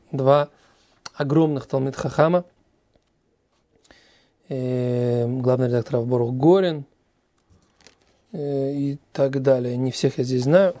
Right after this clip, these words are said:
но есть очень хорошая, эм, рекомендация Рав Полищука, есть,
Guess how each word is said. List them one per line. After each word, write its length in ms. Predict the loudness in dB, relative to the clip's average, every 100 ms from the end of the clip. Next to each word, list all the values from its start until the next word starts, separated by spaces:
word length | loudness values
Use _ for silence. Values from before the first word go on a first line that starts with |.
| -12 -2
но 360 | 4 4 4 -2 -20 _ -14
есть 600 | -4 0 0 -2 -10 -12 -12
очень 580 | -2 2 2 0 -4 -4 _ _ _ _
хорошая, 600 | -4 0 0 0 0 -2 -4 _ _ _ _ _ -10
эм, 840 | -6 -4 -4 -4 -4 -4 -4 -2
рекомендация 640 | -2 0 0 2 2 0 -2
Рав 140 | -2
Полищука, 760 | -4 -6 -4 -8 2 4 4 0
есть, 580 | -2 -2 -2 -4 -14